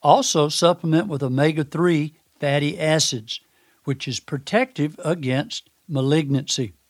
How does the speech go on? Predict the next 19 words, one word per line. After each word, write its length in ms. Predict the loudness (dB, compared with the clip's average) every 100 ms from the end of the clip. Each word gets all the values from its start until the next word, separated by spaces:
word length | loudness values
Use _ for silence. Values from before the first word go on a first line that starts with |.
| _ _ -8
Green 760 | -2 2 4 6 6 4 2 -2 _
tea 540 | -4 2 2 2 -2 -6 _ _ -6
catechins 800 | 2 4 4 2 -4 -4 -10 -12 _ _ _ _
is 280 | 0 0 0
protective 1040 | -4 -6 -6 0 2 2 0 0 0 -2 _ _
against 840 | -2 -2 -2 2 4 4 0 -12 _ _ _ _
multiple 920 | -6 0 6 8 6 4 -6 -2 0 0
malignancies, 920 | 0 2 2 2 -2 -4 -8 -8 -14 _ _ _ _
five 420 | _ 4 6 6
hundred 320 | 4 2 2 0
to 120 | 0
a 60 | 0
thousand 600 | 2 4 6 6 4 4
milligrams 720 | 4 4 2 4 4 2 -4
per 200 | -4 -4
day. 540 | 0 2 4 4 0 -10 _ _ _ -12
But 340 | -2 0 0 -2
here 460 | -4 2 4 2 2
is 420 | 0 0 -2